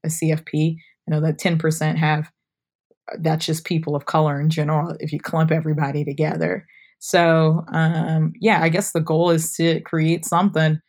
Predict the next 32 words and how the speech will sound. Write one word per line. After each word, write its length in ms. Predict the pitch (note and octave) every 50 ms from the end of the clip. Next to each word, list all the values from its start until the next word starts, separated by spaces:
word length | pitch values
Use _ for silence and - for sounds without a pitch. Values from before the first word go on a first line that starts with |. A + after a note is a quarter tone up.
| _ _ _ _ _ _ _ -
that 240 | - D#3+ E3 D#3+ -
helps 540 | D#3 D#3+ D#3+ D#3+ D#3+ - - - - - _ _ _ _ - -
demystify 840 | D#3 F3 E3 E3 D#3+ D#3+ D#3+ - F3 E3 D#3+ - D3+ D#3 D3+ D3+ D#3
financial 420 | D#3 D3+ D3+ D#3 D#3 - - E3
planning. 460 | D#3+ - G3+ A3+ G#3+ E3 D#3 D#3+ D#3+
'Cause 160 | - E3+ D#3
basically 720 | - - - A#3+ A#3 - F#3+ F#3+ G3 F#3 F3 F3 E3+ E3 - - - - - -
every 220 | - G#3 B3+ A3
single 260 | - - F3 E3+ E3
thing, 640 | D#3 E3 - E3+ F3 F3 F3 - - - - - - _ _ _ -
from 180 | - F#3 F3 F3
what 140 | F3 E3+ E3
I 80 | D#3+
gather, 640 | D#3 D#3 D#3+ D#3+ D#3+ E3 E3 D#3+ D#3 D#3 D#3 D#3+ D#3+ -
that 100 | E3 E3
most 240 | E3 E3 E3+ E3+ E3
people 200 | - F3+ D#3 D#3+
are 60 | D3+
getting 380 | D3+ D#3 - D#3+ D#3+ D#3+ E3 D#3+
with 140 | D#3 C#3+ -
financial 500 | - D#3+ E3+ E3 D#3 D3+ D3+ - D#3 D#3
planning, 500 | - - D3 D3 D3 D3+ D3+ D3 D3 D3 _ _ _ _ _ _ -
if 220 | F3 F3 D#3+ -
they 180 | - F3 E3 D#3+ -
are 240 | - D#3+ D#3+ D#3+ D#3+
a, 300 | E3+ E3+ E3 D#3+ D3+ D#3+ _ _ _ - E3+ D#3
they're, 360 | - E3 D#3+ D#3 D#3 D3+ - -
like, 220 | E3 D#3+ D3 - - _ - - - -
people 300 | - F#3+ G3 - B3+ B3+
of 100 | A#3+ -
color, 400 | C4 B3+ B3+ B3+ C4+ C#4 C#4 C4+ - - - - _ _ -
is, 460 | F3 F3+ F3+ F3 F3 E3 D#3+ - -